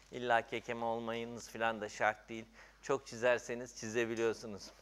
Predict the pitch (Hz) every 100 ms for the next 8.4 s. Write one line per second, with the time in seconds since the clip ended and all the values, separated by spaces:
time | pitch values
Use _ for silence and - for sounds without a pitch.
0 | - - - _ _ _ _ _ _ -
1 | - - - _ 143 - 180 180 196 175
2 | 160 151 - - 127 127 139 - 135 123
3 | 123 120 120 117 - 143 - 123 127 107
4 | 104 101 95 - - - - 120 - 127
5 | - 139 135 143 127 110 98 - 113 185
6 | 214 190 - - - - _ _ _ _
7 | 131 131 131 131 127 127 127 120 - -
8 | - - 139